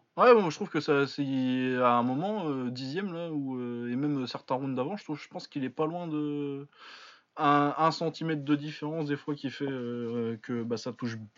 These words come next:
plus le foie et tu tombes, je pense qu'il était pas loin. Après, ouais, c'est clair que, bah, il a aussi un... ça, ça, par contre, ce qu'il aura toujours, c'est que, euh, il y aura toujours du, il, il punchera toujours comme, euh, comme un bœuf. Son menton, il a quand même l'air de tenir encore bien le truc, et puis il a un mental de folie, quoi.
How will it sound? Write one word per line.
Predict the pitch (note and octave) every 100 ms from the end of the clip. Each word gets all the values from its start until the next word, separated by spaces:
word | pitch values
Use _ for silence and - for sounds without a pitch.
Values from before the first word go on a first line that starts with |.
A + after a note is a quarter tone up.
| _
plus | - D3 -
le | C#3+
foie | - D3 C#3+ B2+
et | A#2 A2+ A2+ A2 A2 A2 G#2+ G#2+
tu | G#2
tombes, | A2 F3
je | E3+
pense | C#3+ -
qu'il | B2+
était | B2+ D#3+
pas | -
loin. | C3+ B2 _ _ _ _ _ _ _ _ _ - _ - B3 - _ - - - - - - - - _ -
Après, | A#2+ D#3
ouais, | D#3 D#3+
c'est | D3
clair | A#2 C#3
que, | B2+
bah, | A#2+
il | A#2
a | A#2
aussi | G#2+ C#3
un... | A#2+ A#2
ça, | - D3+
ça, | F#3+
par | E3 C#3
contre, | D#3
ce | -
qu'il | C3+
aura | A#2+
toujours, | - B2 D3+
c'est | -
que, | A2 B2
euh, | A#2 A2+ A2
il |
y | A2+
aura | G#2+
toujours | G#2+ C3+ C3+
du, | B2 A2+
il, | A#2 A2 -
il | C#3
punchera | A2 B2 - A#2+
toujours | C#3+ C#3 C#3
comme, | C3+ A#2+ A#2+
euh, |
comme | A2+ A#2+ A#2
un | A#2
bœuf. | C#3 F3 - - - _ _ - - - -
Son | - D#3
menton, | D3+ D3 F3
il | D3
a |
quand | C3+
même | C3 C3
l'air | A#2
de | A#2+
tenir | A#2 B2+
encore | A#2 B2+ A2+
bien | B2 B2
le |
truc, | A2+ E3 C#3
et |
puis | A2 A#2
il |
a | A2
un |
mental | G#2 G#2+ A2+
de | G2+
folie, | G2 G2+ A2+
quoi. | A#2+